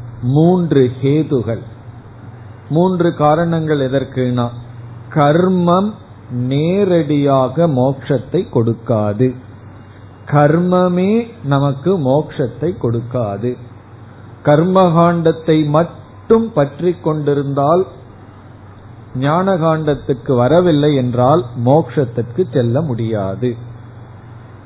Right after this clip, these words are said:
முதல் காரணம், முதல் ஹேது ஸ்ருதி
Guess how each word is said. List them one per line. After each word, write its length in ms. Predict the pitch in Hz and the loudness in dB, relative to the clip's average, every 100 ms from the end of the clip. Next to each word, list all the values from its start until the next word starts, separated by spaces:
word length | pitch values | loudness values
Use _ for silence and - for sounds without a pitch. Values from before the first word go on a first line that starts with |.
| - - - - - - - - - - - - | -20 -20 -20 -20 -20 -20 -20 -20 -20 -20 -20 -4
முதல் 420 | 147 175 190 190 202 - - - - - - | 0 4 4 4 2 -2 -18 -20 -20 -20 -12
காரணம், 520 | - 127 123 120 160 160 | -2 -2 0 -2 -4 -4
முதல் 400 | 147 151 190 196 196 | -4 0 2 2 0
ஹேது 500 | 156 139 127 170 117 151 - - - - - - - - - - - - - - - - | 0 0 0 -2 -2 -4 -8 -18 -20 -20 -20 -20 -20 -20 -20 -20 -20 -20 -20 -20 -20 -20
ஸ்ருதி 580 | - 175 175 170 214 | -2 4 4 4 0